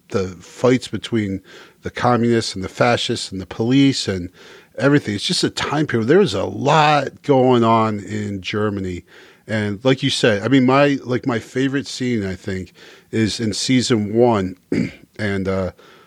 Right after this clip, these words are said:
the one was this Russian lady who, uh, is a singer who dresses up like a guy sh-, and, and sings, and she's performing, and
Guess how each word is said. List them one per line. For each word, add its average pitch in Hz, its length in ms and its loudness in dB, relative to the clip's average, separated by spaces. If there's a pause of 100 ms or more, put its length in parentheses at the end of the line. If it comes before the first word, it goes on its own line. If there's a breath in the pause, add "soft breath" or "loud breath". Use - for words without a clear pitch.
(140 soft breath)
the 113 100 2
one 110 540 2 (800)
was 107 100 0
this 107 240 -4
Russian 107 460 2
lady 92 360 -2
who, 95 400 -2 (460 soft breath)
uh, 101 280 -2
is 101 180 -4
a 107 60 -2
singer 113 640 4
who 110 160 0
dresses 120 460 2
up 120 120 2
like 110 120 4
a 101 100 0
guy 107 240 4
sh-, - 120 -4
and, 101 380 -4
and 101 220 -2
sings, 107 560 0 (380 loud breath)
and 104 240 -2
she's 170 340 2
performing, 139 800 0
and 117 300 -2